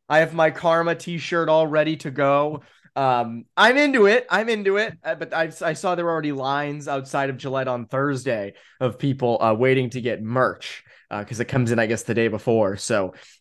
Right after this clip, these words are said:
uh, I'm not to that level. I am not that level. Um, I'm not quite there. Uh, but, uh, should be fun. I'm, I'm interested in this. This is, this is big, right? Like, this is, she's one of the top artists of this generation, if not the top one.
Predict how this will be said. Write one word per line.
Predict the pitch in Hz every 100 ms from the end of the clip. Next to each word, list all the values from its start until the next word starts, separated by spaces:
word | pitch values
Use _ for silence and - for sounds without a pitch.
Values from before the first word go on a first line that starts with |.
| _
uh, | 110 98
I'm | - 175
not | 233 226 - 131
to | 175
that | 156 147 123
level. | 98 85 69 _
I | 117
am | 123
not | 127 120
that | 104 98 78
level. | 73 69 - -
Um, | 104 98 90
I'm | 107
not | 107
quite | - 101 92
there. | 95 82 76 - - - _
Uh, | 98 90
but, | 92 104 98 -
uh, | 95
should | - 202
be | 233
fun. | 214 202 196
I'm, | 190 175
I'm | 175 165
interested | 220 220 - 202
in | 123
this. | 107 95
This | 135 131
is, | 160 135 - - _
this | - 147
is | 175
big, | 147 214 196 107
right? | 110 143 226
Like, | 170 151
this | 165 170
is, | 156
she's | - 175 180 - - _
one | - 156
of | 175
the | 175
top | 131 156 -
artists | - 147 170 180 -
of | 139
this | 165
generation, | - 165 147 147 151 165
if | 147
not | 156 135
the | 127
top | 135 143 135 135
one. | 131 139 180